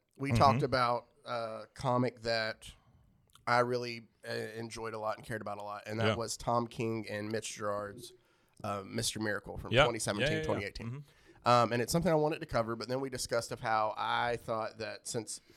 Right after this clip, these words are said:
Speaker 1: there's so much nuance and, uh, backstory to it that can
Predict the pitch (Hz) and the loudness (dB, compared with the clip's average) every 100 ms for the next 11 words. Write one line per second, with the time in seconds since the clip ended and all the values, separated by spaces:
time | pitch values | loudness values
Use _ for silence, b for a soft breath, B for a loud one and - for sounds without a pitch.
0 | b b - 127 - - 139 131 135 131 | b b -8 -8 -6 -6 0 2 4 4
1 | 123 - 120 123 120 113 123 113 107 - | 4 2 -2 0 0 -2 -4 -6 -8 -8
2 | 110 104 113 110 113 - 113 113 - 107 | -6 -6 0 2 2 -2 -4 -4 -4 -6
3 | 95 101 - 107 101 | -2 -6 -4 -8 -8